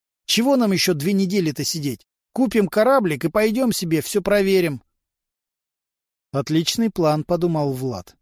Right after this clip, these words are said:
«Купить старую развалюху и отправиться на ней в полет, при этом не умея ей толком управлять. Что может пойти не так?» «Я в деле», сказал и сам не поверил, что ляпнул такое.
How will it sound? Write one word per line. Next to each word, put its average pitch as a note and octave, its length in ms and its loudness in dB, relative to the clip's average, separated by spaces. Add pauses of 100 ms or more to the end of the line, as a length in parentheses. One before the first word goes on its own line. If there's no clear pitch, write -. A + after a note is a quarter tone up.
(160)
«Купить D3+ 340 -4
старую D#3 460 0
развалюху D3 640 -2
и C3+ 40 -2
отправиться D3 640 -2
на C#3+ 140 -2
ней D3 180 -2
в - 100 -12
полет, D#3 340 2 (280)
при E3 140 0
этом D3+ 320 0
не D3+ 80 0
умея D#3+ 400 0
ей C#3 320 -2
толком C3+ 400 -2
управлять. D3 560 -2 (180)
Что - 280 -2
может B2+ 360 -6
пойти C#3 320 -4
не C#3 180 -2
так?» - 300 -10 (1300)
«Я A3+ 220 2
в G#3 80 -2
деле», G3 460 0
сказал E3+ 520 0
и C3+ 60 -2
сам D#3+ 240 0
не D3 80 -2
поверил, C#3+ 480 0
что - 220 -4
ляпнул B2+ 400 -2
такое. A2 480 -10